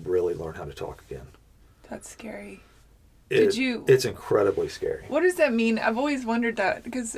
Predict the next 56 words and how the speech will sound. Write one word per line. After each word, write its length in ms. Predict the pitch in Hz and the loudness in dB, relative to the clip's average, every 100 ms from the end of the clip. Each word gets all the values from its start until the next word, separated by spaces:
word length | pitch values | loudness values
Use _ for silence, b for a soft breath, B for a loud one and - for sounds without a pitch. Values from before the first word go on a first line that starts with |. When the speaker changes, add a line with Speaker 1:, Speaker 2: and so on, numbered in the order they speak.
| - | -4
Speaker 2:
uh, 100 | 226 | -4
does 180 | 220 233 | -4 -4
that 180 | 277 | -2
mean 240 | 254 277 254 | -2 -2 0
that 120 | 247 | 0
you 140 | 240 | 0
have 120 | 240 226 | -4 -6
to 100 | 226 | -8
sit 260 | - 247 | -4 -2
and 160 | 226 208 | -2 -2
learn 280 | 214 214 208 | 0 0 -2
A, 200 | - 214 | -4 -4
B, 220 | 202 220 | -2 -2
C, 280 | 226 - 220 | -2 -4 -4
D, 280 | 233 269 294 | -4 -4 -2
or 260 | 240 214 208 | -2 -2 -4
does 180 | 226 220 | -4 0
it 120 | 208 | 0
mean 160 | 233 | 2
your 140 | 226 208 | 2 0
brain, 380 | - 214 220 226 | 0 2 2 2
Speaker 1:
N-, 100 | - | 0
n-, 40 | |
Speaker 2:
you 200 | 240 240 | 0 2
already 220 | 240 226 | 2 4
know 280 | 220 214 247 | 4 2 0
th-, 100 | 233 | 0
what 120 | 208 | -4
the 80 | 214 | -6
words 280 | 190 220 220 | 0 2 2
are, 120 | 208 | 0
but 80 | 185 | 0
you 60 | 208 | -2
have 100 | 202 | -2
to 80 | |
learn 220 | 185 202 208 | -4 -4 -4
how 120 | 208 | -6
to 80 | 202 | -6
make 300 | 202 196 190 | -8 -8 -8
your 80 | |
mouth 320 | 180 185 185 208 | -4 -2 -4 -6
do 160 | - 202 | -12 -12
the 140 | 208 | -10
thing, 280 | 190 - 262 | -10 -6 0
or? 40 | 277 | 0
Speaker 1:
Absolutely. 600 | 247 202 214 185 147 135 - | 2 2 4 2 0 -8 -4
Speaker 2:
Okay. 360 | 202 - - | -4 -4 -6
Speaker 1:
And 300 | 131 110 107 110 - | -2 -2 -2 -6 -2
it's 240 | 107 - | -2 2
like 300 | 113 110 - | 4 2 2
you're 220 | 104 104 | -2 -2
trapped 480 | - - 110 101 101 | -2 -2 0 0 -2
inside 260 | 95 95 90 | -4 -4 -4
your 180 | 85 | -4
own 160 | 95 90 | -8 -8
body. 380 | 85 76 69 | -8 -10 -12